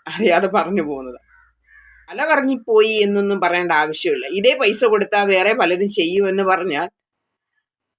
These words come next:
ആ, ചെയ്യുമായിരിക്കും. പക്ഷേ ഇവരെ സംബന്ധിച്ച് ഇവർക്ക് അത്രയും ഫോളോവേഴ്സ് ഉള്ളത് കൊണ്ട് അവര് ചോദിച്ചു. നിങ്ങൾക്ക് ഇഷ്ടമല്ലേ കൊടുക്കണ്ട. അതിന് ഇങ്ങനെ കിടന്ന് ദേഷ്യം കാണിച്ച്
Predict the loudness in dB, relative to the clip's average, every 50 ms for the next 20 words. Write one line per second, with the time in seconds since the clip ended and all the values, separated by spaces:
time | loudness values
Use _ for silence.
0 | _ _ _ _ _ _ _ _ _ _ _ _ _ _ -10 -6 -4 -2 -2 0
1 | 2 2 2 2 2 2 2 2 2 2 0 0 0 0 0 -2 -4 -4 -4 -4
2 | -2 -2 -2 -2 -6 _ _ _ _ _ _ _ _ _ _ _ _ _ -6 -2
3 | 0 0 0 2 2 0 0 0 -2 -4 -2 -2 -2 -2 -2 -2 -4 -4 -6 -6
4 | -2 -2 -2 -2 0 0 0 2 2 2 2 2 0 0 0 0 0 2 2 2
5 | 2 2 0 0 -2 -4 -8 -12 -12 -8 -4 -2 0 0 0 0 0 -2 -4 -4
6 | -6 -10 -12 -12 _ _ _ _ _ _ _ _ _ -8 -6 -4 -2 -2 -2 -2
7 | 0 0 0 0 0 0 -2 -2 -2 -2 -2 -2 -2 -2 -4 -6 _ _ _ _
8 | _ _ -12 -8 -4 -2 -2 0 0 2 2 2 2 0 0 0 0 0 0 -2
9 | -2 -6 _ _ _ _ _ -8 -6 -4 -2 0 0 0 0 2 0 0 0 -2
10 | -6 -6 -4 -2 -2 -2 -2